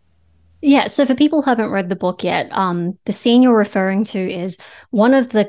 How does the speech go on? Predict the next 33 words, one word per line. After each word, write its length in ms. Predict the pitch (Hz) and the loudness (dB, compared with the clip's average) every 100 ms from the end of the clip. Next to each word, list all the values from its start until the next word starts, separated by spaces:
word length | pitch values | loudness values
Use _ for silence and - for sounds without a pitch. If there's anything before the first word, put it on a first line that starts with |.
| - - | -4 -4
the 120 | 196 | 0
witnesses 840 | 180 220 208 - - - 214 202 - _ _ _ | 0 0 -4 -4 -6 -6 -8 -10 -14 _ _ _
is 280 | - 208 - | -4 -2 -2
talking 360 | 214 233 262 247 | 2 2 4 2
to 100 | 233 | 0
Key, 480 | - 208 190 185 - | -4 -4 -2 -2 -4
and 260 | 202 202 | -2 -2
she's 220 | 233 240 | 0 -2
trying 200 | - 277 330 | 0 2 4
to 60 | |
understand, 540 | 240 233 - 285 202 180 | 4 2 2 2 2 2
"Why 220 | 233 262 | 2 4
didn't 180 | 277 247 | 4 4
you 100 | 214 | 0
talk 260 | 214 208 | -4 -6
to 100 | 208 | -8
the 80 | 185 | -10
police? 320 | - 180 - | -8 -10 -4
Why 180 | 202 220 | 0 0
didn't 140 | 233 | 0
you 100 | 220 | 0
tell 160 | 202 202 | -2 -4
the 80 | 185 | -6
police 280 | 196 180 - | -8 -8 -10
the 100 | 202 | -12
truth? 420 | - - 208 - - - - _ _ _ - | -8 -6 -8 -12 -20 -20 -20 _ _ _ -6
Um, 400 | 190 170 175 - | -4 -4 -6 -6
you 140 | - | -2
know, 100 | 208 - | -2 2
is 200 | 247 247 | 2 2
it 100 | - | 0
because, 480 | 233 220 226 208 | -2 0 0 -2
like, 420 | 226 196 - - | -6 -8 -10 -20